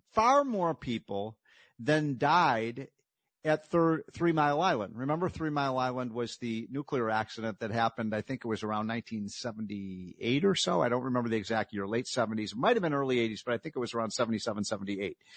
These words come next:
Um, might have been, might have been actually earlier than that. But my point is, we had a hundred, we had a hu-, over a hundred deaths from electric vehicles this past year, and yet n-,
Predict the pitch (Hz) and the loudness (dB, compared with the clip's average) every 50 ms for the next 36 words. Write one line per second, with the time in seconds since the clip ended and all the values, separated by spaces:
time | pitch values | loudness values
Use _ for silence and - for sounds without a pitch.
0 | - - - - - - _ - 139 135 135 131 127 123 123 117 - _ _ 147 | -20 -20 -20 -20 -20 -8 _ 6 6 8 10 8 8 6 4 2 -4 _ _ -2
1 | 185 262 349 370 320 240 160 139 127 - _ _ _ _ _ _ _ _ _ - | 0 0 0 0 0 0 -2 -2 -4 -6 _ _ _ _ _ _ _ _ _ -4
2 | 156 202 277 330 294 226 160 143 139 - - 135 127 - - 156 156 165 160 143 | -2 -2 -2 -2 -2 -2 -2 -2 -2 -4 -6 -8 -10 -8 -4 -2 0 0 2 2
3 | 127 117 110 104 92 110 107 104 104 85 82 - - - 156 151 156 160 156 - | 2 2 0 0 0 0 0 2 2 0 -2 0 4 6 6 6 6 4 2 4
4 | - 240 269 262 220 147 120 113 - - - _ - _ _ - 147 170 180 156 | 4 4 6 6 6 6 4 4 2 -2 -8 _ -20 _ _ 2 4 6 6 6
5 | 175 190 190 185 165 - - _ - - - - 143 - - - - 220 262 240 | 6 4 4 2 2 -2 -8 _ -20 -10 -6 -6 -6 -6 -4 0 2 2 2 2
6 | 226 247 233 226 220 196 190 180 _ _ _ _ _ _ _ _ 151 156 - - | 4 6 6 6 6 4 -2 -12 _ _ _ _ _ _ _ _ -8 -8 -4 0
7 | 170 160 175 175 165 151 147 131 - - - 185 240 233 - - 160 160 175 170 | 2 2 4 4 2 2 0 0 -4 -4 -2 0 0 0 0 0 -2 0 0 0
8 | 135 156 214 240 254 233 170 143 156 151 147 143 - - - - _ _ _ _ | 0 0 0 0 -2 -4 -4 0 4 4 4 4 2 -2 -8 -12 _ _ _ _
9 | 143 143 139 143 160 147 - 151 139 - - 156 165 165 - - 131 123 113 - | -6 -2 0 0 0 0 -2 -6 -8 -6 -4 -4 -2 -2 -2 -2 -2 -2 -2 -4
10 | - 123 - - - 135 131 123 - - 160 175 190 165 139 123 113 110 - _ | -6 -10 -8 -6 -4 -2 -2 -4 -4 -6 -2 0 2 4 4 2 2 0 -4 _
11 | _ _ _ _ _ _ _ _ - 147 143 143 143 151 151 151 139 - - _ | _ _ _ _ _ _ _ _ 0 2 2 4 6 6 6 6 4 2 -4 _
12 | _ _ _ _ _ _ _ _ _ _ _ _ _ _ _ - 135 135 143 151 | _ _ _ _ _ _ _ _ _ _ _ _ _ _ _ -8 -4 -4 -2 -4
13 | 151 | -4